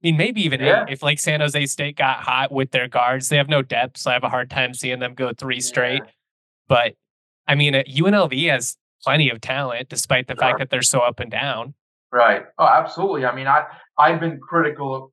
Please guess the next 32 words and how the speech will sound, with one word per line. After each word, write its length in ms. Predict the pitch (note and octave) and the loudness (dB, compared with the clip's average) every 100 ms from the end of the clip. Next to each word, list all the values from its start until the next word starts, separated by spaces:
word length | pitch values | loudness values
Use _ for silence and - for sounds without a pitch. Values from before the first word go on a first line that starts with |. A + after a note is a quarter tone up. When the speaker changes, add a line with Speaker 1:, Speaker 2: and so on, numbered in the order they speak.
| - | 0
Speaker 2:
of, 260 | C3+ C3+ | 2 2
of 160 | - C3 - | -2 -14 -6
Kevin 280 | E3 C#3 C3+ | -4 -4 -4
Kruger 400 | - E3 D3+ C3 | 2 2 4 0
a 60 | |
bit, 200 | C3 B2 | 0 -4
so 380 | - C#3 C3 B2+ - _ | -2 0 0 0 -10 _
we'll 140 | D#3 E3 | -4 -2
see 220 | - F3 | -4 -2
what 180 | E3 D#3+ | 0 0
they 140 | D#3+ D#3 | -2 -4
do 180 | D3+ | -8
today. 640 | C#3 C#3 C#3 D3 B2+ A#2+ B2 _ _ | -10 -4 2 4 2 0 -10 _ _
They've 180 | D3 D#3+ | -4 0
had 200 | D3+ C3 | 0 -2
difficulty 600 | C#3+ A#2+ - C#3 C3+ C#3 | -6 -8 -6 -4 -4 -6
stringing 720 | C3+ - D3+ D3+ C#3 C3+ C3 C#3 | -10 0 2 2 0 -4 -6 -4
good 180 | C#3+ | 2
efforts 400 | C#3+ C3 C#3 C3 - | 2 2 0 -4 -6
together. 440 | B2+ C3 B2 G2+ | -2 2 2 0
They 100 | A#2+ | -4
had 80 | B2 | -10
a 40 | |
great 360 | A2 A#2+ C3+ C#3+ | -12 -2 0 4
effort 300 | C#3+ C#3+ C#3+ | 4 4 0
on 160 | C3+ C3 | -2 -4
Tuesday 300 | C#3+ C3+ C#3 | -8 -6 0
night 320 | C3 C3 C3+ - | 2 2 -2 -10
against 380 | B2+ B2 - _ | -8 -8 -10 _
the 80 | - | -2
Lobos, 640 | C3 C3 B2+ B2+ C3+ C3 - _ _ - | 2 2 2 0 -2 -4 -14 _ _ -4
who 460 | C#3 C3+ C3 C#3 | 0 0 -2 -8